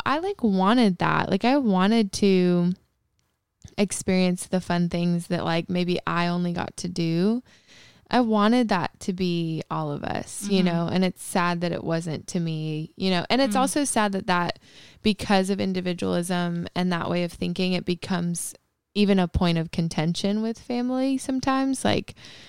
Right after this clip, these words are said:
Speaker 1: you know, I would have certain friends or whatever. I mean, it just becomes, like, what you're saying. There's just a spirit of comparison and competition that starts to rise, and it can't just be that, like, we're all winning,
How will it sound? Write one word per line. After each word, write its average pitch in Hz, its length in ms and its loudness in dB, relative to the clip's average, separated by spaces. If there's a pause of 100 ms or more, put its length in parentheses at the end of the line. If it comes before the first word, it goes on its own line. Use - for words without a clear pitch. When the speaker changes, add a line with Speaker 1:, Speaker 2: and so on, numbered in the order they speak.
(400)
Speaker 1:
you 226 120 4
know, 175 120 6
I 185 180 4
would 190 120 4
have 185 300 0 (520)
certain 214 300 2
friends 202 580 4
or 180 160 0
whatever. 175 500 -2
I 220 80 6
mean, 214 100 6
it 233 80 2
just 294 180 0
becomes, 247 420 2
like, 202 300 2 (240)
what 208 220 0
you're 202 160 0
saying. 160 640 0 (140)
There's 196 360 4
just 214 240 4
a 240 80 6
spirit 190 460 4
of 175 160 -4
comparison 170 600 0
and 165 120 -2
competition 170 580 -4
that - 160 -6
starts - 360 -4
to 170 100 -2
rise, 160 560 -4
and 180 160 -2
it 151 160 -4
can't - 280 -4
just - 240 -8
be 151 420 -8 (640)
that, 185 100 4
like, 170 240 2
we're 170 240 6
all 156 300 0
winning, 131 500 -4